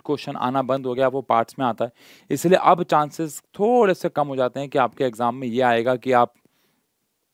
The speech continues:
पूरी डेरिवेशन करो। कोई एक हिस्सा आ सकता है कि शो करो कि जी की वैल्यू ऊपर जाने पे कम होती है, नीचे जाने पे कम होती है,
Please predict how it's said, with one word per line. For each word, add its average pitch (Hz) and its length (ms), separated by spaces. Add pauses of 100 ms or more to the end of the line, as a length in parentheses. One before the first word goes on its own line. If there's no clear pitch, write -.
(920)
पूरी 147 260
डेरिवेशन 123 500
करो। 123 320
कोई 180 160
एक 151 200
हिस्सा 123 220
आ 101 60
सकता - 300
है 107 80
कि 120 140
शो 131 220
करो 123 280
कि 113 140
जी 113 200
की 120 140
वैल्यू 117 360 (320)
ऊपर 120 280
जाने 117 240
पे 113 140
कम 120 180
होती 110 300
है, 113 180
नीचे 110 160
जाने 113 240
पे 107 120
कम 123 160
होती 127 220
है, 180 80